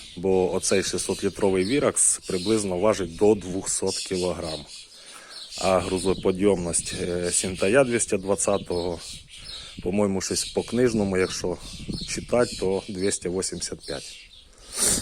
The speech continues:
То плюс-мінус воно должно мені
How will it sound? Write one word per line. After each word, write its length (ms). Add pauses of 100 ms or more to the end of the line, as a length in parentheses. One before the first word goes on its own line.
(260)
То 280
плюс-мінус 680 (160)
воно 240
должно 360
мені 340